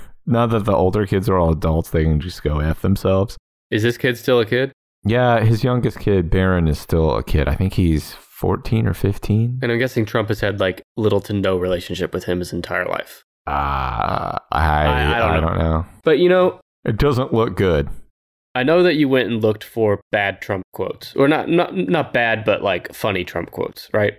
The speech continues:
Speaker 1: Yeah.
Speaker 2: But if you, honest to God, if you were, like, on a debate team and it was your job to show good Trump quotes, I just
Speaker 1: Mm-hmm.
Speaker 2: don't know if you could even find <laughs> one.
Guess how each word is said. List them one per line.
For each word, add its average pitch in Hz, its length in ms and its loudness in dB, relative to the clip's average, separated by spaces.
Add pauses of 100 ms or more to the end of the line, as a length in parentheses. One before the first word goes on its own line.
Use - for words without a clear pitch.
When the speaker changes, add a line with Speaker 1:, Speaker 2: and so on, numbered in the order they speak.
(120)
Speaker 1:
Yeah. 110 400 2 (160)
Speaker 2:
But 143 380 2 (240)
if 131 200 2
you, 208 520 4
honest 156 380 0
to 156 80 0
God, 104 460 0 (200)
if 123 140 -2
you 170 120 4
were, 190 80 6
like, 165 180 2
on 151 100 2
a 143 60 2
debate 120 380 0
team 98 360 -4 (320)
and 113 100 0
it 110 60 4
was 104 200 2
your 127 120 2
job 120 460 2
to 117 100 -6
show 104 300 0
good 117 320 0
Trump 95 300 -6
quotes, - 420 -12 (300)
I 131 100 -2
just 85 240 0
Speaker 1:
Mm-hmm. 104 80 -6
Speaker 2:
don't 113 200 2
know 117 120 4
if 117 100 0
you 120 80 2
could 117 140 0
even 127 240 -2
find 156 480 0
<laughs> - 40 -20
one. 135 600 -4